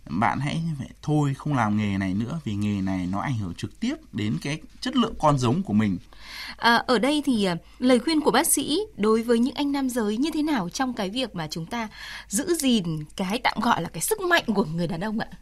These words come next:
Speaker 1: Để giữ gìn cái sức mạnh đàn ông thì, ờ, ngoài việc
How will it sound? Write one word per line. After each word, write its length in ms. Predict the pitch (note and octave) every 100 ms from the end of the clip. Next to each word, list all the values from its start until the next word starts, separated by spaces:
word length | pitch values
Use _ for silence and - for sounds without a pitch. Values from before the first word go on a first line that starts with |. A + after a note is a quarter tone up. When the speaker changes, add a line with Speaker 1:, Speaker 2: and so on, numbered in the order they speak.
| - - -
Speaker 1:
Để 200 | G#2+ F2+
giữ 200 | - C#3
gìn 240 | D#3 B2
cái 80 | G#2
sức 140 | A#2 F3
mạnh 200 | E3 -
đàn 200 | G#2 G2+
ông 280 | B2 B2 A#2+ - - -
thì, 360 | G#2 G2 F#2 F2+ - - -
ờ, 100 | F2+ F2+ F2+
ngoài 540 | F#2 F#2+ G2 G2+ F#2+
việc 340 | F#2+ G2+ -